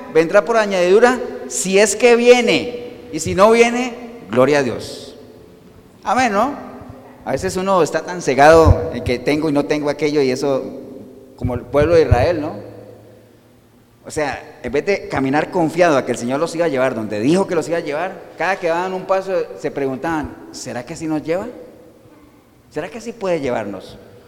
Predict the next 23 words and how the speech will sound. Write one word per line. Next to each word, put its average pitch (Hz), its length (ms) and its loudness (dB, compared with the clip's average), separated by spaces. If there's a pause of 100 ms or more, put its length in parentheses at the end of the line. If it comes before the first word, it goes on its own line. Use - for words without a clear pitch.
(140)
Otros 185 240 -4
dos 196 200 0
pasos, 208 500 -2 (400)
"Yo 117 80 -12
creo 117 140 -8
que 196 100 -6
no, 120 200 -6 (600)
nos 123 120 -6
hubiéramos 147 300 -6
quedado 117 200 0
allá". 110 240 -4 (580)
¿Me - 60 -4
entiende? 262 720 -8
Camine, 160 1040 2
avance, 151 760 2 (100)
o - 20 -16
sea, 123 800 0
debe 156 120 2
estar 170 280 2
preguntando 160 480 2
y 160 40 0
todo 147 220 2
eso. 107 220 -2